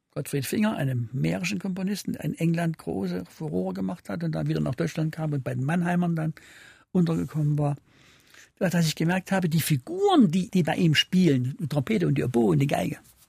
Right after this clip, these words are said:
das ist eigentlich eine Theaterszene. Es ist komponiert wie eine Opernszene. Und in dem Augenblick spricht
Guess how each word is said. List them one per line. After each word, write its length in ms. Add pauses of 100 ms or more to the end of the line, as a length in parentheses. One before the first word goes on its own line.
(460)
das 220
ist 320
eigentlich 340
eine 160
Theaterszene. 1040 (760)
Es 140
ist 140
komponiert 580
wie 160
eine 180
Opernszene. 1000 (580)
Und 300 (420)
in 120
dem 220
Augenblick 540
spricht 960